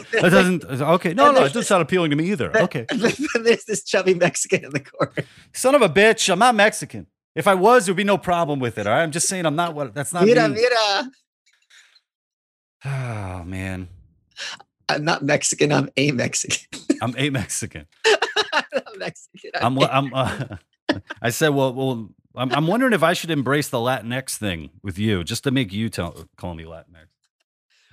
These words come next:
Speaker 2: Well, I mean, I have my pronouns.
Speaker 1: You do?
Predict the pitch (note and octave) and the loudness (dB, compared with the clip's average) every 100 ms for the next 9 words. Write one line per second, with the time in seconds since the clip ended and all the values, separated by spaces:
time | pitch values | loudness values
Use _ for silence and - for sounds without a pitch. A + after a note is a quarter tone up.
0 | - F#3+ G#3 C#4 G3+ F#3 F3+ F3 F3 F3+ | -2 2 4 2 2 0 0 0 -2 -4
1 | D#3+ E3 F#3+ D3+ B2 E3 - _ _ _ | -4 -2 0 -2 -2 -4 -8 _ _ _
2 | - G2+ A2+ | -14 -6 -4